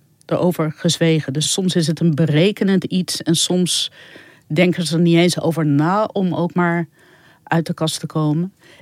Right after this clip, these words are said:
Ik heb zelfs twee, eh, jongens gesproken en die zijn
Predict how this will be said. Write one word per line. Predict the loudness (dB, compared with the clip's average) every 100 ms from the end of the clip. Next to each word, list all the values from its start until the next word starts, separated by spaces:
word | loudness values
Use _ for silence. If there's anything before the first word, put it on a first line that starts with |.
| -8
Ik |
heb | -6 -2
zelfs | -2 -2
twee, | -2 0 2 0
eh, | -4 -8 -6 -4
jongens | 0 2 2 -2
gesproken | -6 -6 -2 -2 -2 -4
en | -2
die | -2
zijn | 0 0 0 0